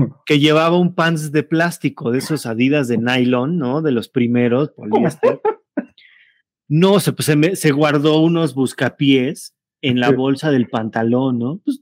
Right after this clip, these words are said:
Speaker 2: Traía todo el botín de cohetes ahí de
Speaker 1: traía
Speaker 2: los primos.
Speaker 1: todo el
Speaker 2: <laughs>
Speaker 1: botín de cohetes, ¿no?
Speaker 2: Él era
Speaker 1: Él,
Speaker 2: el encargado.
Speaker 1: él era el encargado, no, por fortuna no, pero traía un, pues, un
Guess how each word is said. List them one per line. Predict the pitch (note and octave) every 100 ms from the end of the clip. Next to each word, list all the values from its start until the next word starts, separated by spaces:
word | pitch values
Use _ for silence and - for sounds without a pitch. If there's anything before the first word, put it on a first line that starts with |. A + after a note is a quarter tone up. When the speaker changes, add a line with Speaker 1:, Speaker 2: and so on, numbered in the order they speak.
| E3+
Speaker 2:
Traía | - D#3 E3+ F3+
todo | G#3+ G#3 G#3+
el |
botín | E3+ D#3 - F#3
de | F3 D#3
cohetes | E3+ E3 E3 E3 D3+
ahí | C#3
de |
Speaker 1:
traía | D#3+ F#3 G#3
Speaker 2:
los | G#3
primos. | F3+ E3+ A#3+ -
Speaker 1:
todo | C#4+
el | A3+
Speaker 2:
<laughs> | G3+
Speaker 1:
botín | F#3+ G3+ G3 A3+
de | A#3 E3+
cohetes, | F#3 G3 A3+ F#3+ G3+
¿no? | E4
Speaker 2:
Él | B3
era | F#3 E3+
Speaker 1:
Él, | D#3
Speaker 2:
el | C3
encargado. | C3 B2+ B2+ B2+
Speaker 1:
él | F3+ G#3+
era | A3+
el | F#3+ D#3
encargado, | D3+ C3+ C#3+ D3+ D#3 D3+
no, | C#3+ E3 E3+
por | C#3 D#3 C3+
fortuna | D3+ C#3+ F3 E3+ E3+
no, | D3+ E3+ E3+ C#3+
pero | C3+ A#2 - _ _ _ _ _ _
traía | D3+ E3 F#3+
un, | A3 A3 G3+ E3+ -
pues, | C3+
un | E3+ G3+ G3+